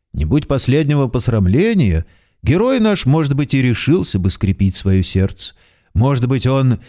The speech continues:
и решился бы смолчать, покориться и не протестовать слишком упорно. Так поспорил бы, попретендовал бы немножко, доказал бы, что он в своём праве,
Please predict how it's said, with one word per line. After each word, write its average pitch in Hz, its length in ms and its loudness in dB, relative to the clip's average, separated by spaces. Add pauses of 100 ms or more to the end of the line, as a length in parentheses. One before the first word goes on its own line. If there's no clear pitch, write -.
(120)
и 135 120 4
решился 127 560 0
бы 117 120 0
смолчать, 110 960 0
покориться 90 760 -4 (300)
и 117 120 2
не 135 140 2
протестовать 117 720 0
слишком 135 520 0
упорно. 101 600 0 (580)
Так - 520 -4
поспорил 156 640 0
бы, 131 240 0 (260)
попретендовал 123 1040 0
бы 131 140 -2
немножко, 120 580 0
доказал 104 800 0
бы, 165 200 0
что 120 260 -2
он 107 160 0
в - 40 -8
своём 98 440 0
праве, 123 500 0